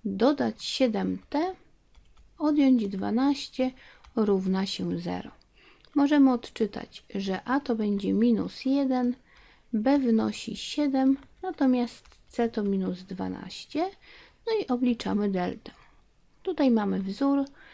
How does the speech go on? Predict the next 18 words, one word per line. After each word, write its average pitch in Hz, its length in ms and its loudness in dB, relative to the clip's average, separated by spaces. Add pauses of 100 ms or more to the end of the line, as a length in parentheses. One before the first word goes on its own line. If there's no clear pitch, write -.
(220)
siedem 370 340 4
do 247 120 4
kwadratu 220 480 -2
to 196 160 -8
czterdzieści 202 840 -6
dziewięć, 262 720 0 (340)
odjąć 262 480 2
cztery 240 440 -2
razy 196 400 -4 (100)
a 254 180 0 (760)
i 220 160 4
razy 202 400 -4 (100)
c, - 420 -4 (800)
czyli 269 280 4
delta 247 460 2
to 208 180 -6
czterdzieści 202 920 -4
dziewięć, 202 800 0